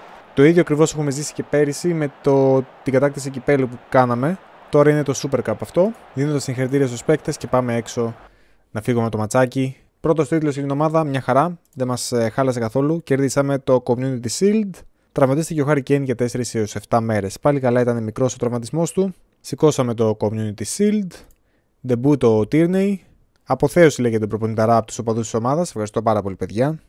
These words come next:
Είδαμε την ομάδα, λέει, να κατακτά το Community Shield για πρώτη φορά από το χίλια εννιακόσια εξήντα δύο. Ω, μεγάλα επιτεύγματα εδώ πέρα. Και σε φόρμα ο Harry Kane, αλλά ότι πας τραυματίστηκε, δυστυχώς.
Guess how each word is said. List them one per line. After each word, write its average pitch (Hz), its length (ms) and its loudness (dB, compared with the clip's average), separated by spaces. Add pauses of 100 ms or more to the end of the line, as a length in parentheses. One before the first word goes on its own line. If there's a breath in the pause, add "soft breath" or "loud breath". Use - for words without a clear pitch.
(160)
Είδαμε 139 260 0
την 131 80 0
ομάδα, 135 320 4
λέει, 139 120 2
να 143 80 0
κατακτά 123 440 0
το 135 140 -2
Community 131 340 -2 (140)
Shield 147 240 0 (640)
για 117 240 -2
πρώτη 165 260 2
φορά 135 400 2
από 147 100 -2
το 127 80 -2
χίλια 151 200 -2
εννιακόσια 156 200 -10
εξήντα 127 280 -2
δύο. 117 380 -2 (540)
Ω, 98 100 -8 (560)
μεγάλα 139 380 2
επιτεύγματα 104 440 -2
εδώ 101 120 -2
πέρα. 98 280 -2 (500)
Και - 140 -2
σε 156 140 0
φόρμα 156 240 2
ο 135 100 -2
Harry 135 240 2
Kane, 127 360 2
αλλά 120 640 0
ότι - 260 -8
πας 131 260 -2
τραυματίστηκε, 110 760 -6
δυστυχώς. 107 680 -8